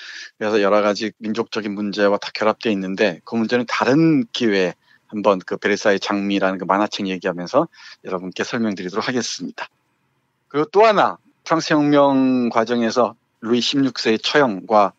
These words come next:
함께 잊지 말아야 할 게 로베스피에르의 공포 정치인데요. 이 공포 정치에 대해서 상당히 그 부정적인 의견이 많은 걸로 알려져 있습니다. 근데 이 알베르 소블은 균형 감각을 갖고 봐야 한다는 입장인 것 같습니다.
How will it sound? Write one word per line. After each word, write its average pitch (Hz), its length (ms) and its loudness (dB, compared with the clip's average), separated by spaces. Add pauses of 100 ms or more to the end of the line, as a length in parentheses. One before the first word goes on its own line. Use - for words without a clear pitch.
(360)
함께 110 460 0 (480)
잊지 113 300 -6
말아야 104 220 4
할 95 100 0
게 98 280 0 (280)
로베스피에르의 127 680 2
공포 113 380 -2
정치인데요. 98 540 0 (500)
이 131 60 -4
공포 135 340 2
정치에 139 380 4
대해서 127 340 6
상당히 160 480 2
그 - 120 -8
부정적인 156 520 2
의견이 127 300 2
많은 110 320 0
걸로 180 160 6
알려져 113 320 2
있습니다. 92 560 -4 (300)
근데 110 260 2 (340)
이 107 60 2
알베르 104 320 2
소블은 117 640 2
균형 160 560 2
감각을 123 480 0
갖고 - 360 -4
봐야 110 280 0
한다는 110 340 0
입장인 107 280 -4
것 104 100 -6
같습니다. 92 560 -6